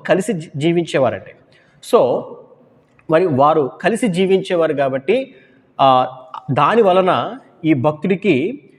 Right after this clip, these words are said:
మరి ఫిలిప్పు అనే పేరు వచ్చింది అని నేను అనుకుంటున్నాను. ఈయన ఏ ప్రాంతానికి చెందినవాడండి అని అంటే, గలిలయ సముద్ర తీరమందలి బెత్సాయిదా అనే ప్రాంతానికి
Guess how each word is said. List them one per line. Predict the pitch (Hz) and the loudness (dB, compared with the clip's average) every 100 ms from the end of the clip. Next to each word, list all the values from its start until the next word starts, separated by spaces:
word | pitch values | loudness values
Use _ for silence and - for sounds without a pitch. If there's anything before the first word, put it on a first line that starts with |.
| _ | _
మరి | 139 147 | -2 0
ఫిలిప్పు | - 175 202 196 214 170 160 | 0 0 0 0 2 2 0
అనే | 160 180 | -2 -2
పేరు | 170 160 | 0 0
వచ్చింది | 156 139 - 143 196 - | 0 -4 -6 -2 0 0
అని | 147 160 320 - | 0 0 0 -2
నేను | 143 139 | 0 0
అనుకుంటున్నాను. | 127 131 127 120 101 - _ _ _ _ _ _ _ - | 0 -4 -6 -8 -14 -18 _ _ _ _ _ _ _ 2
ఈయన | 226 262 147 165 226 - 147 | 4 4 2 -2 -6 -8 2
ఏ | 165 254 | 4 4
ప్రాంతానికి | 226 214 214 220 214 185 | 4 0 2 -2 -2 -4
చెందినవాడండి | - 170 175 180 160 147 139 143 151 | -4 -2 0 2 2 2 -2 -4 -6
అని | 135 | -6
అంటే, | 117 110 220 233 - _ _ _ _ _ 120 147 | -4 -2 -2 -4 -16 _ _ _ _ _ -2 0
గలిలయ | 190 240 214 175 131 - | 2 2 4 2 0 -2
సముద్ర | 165 180 180 | 0 0 0
తీరమందలి | 175 160 151 147 139 143 151 120 233 - - | 0 2 0 -2 -2 0 0 0 -4 -8 -10
బెత్సాయిదా | 117 151 190 - 202 180 170 139 - | -2 -2 -2 -2 0 2 2 2 0
అనే | 139 147 | -6 -6
ప్రాంతానికి | 147 123 123 123 117 113 269 359 | -6 -6 -4 -6 -6 -4 -6 -6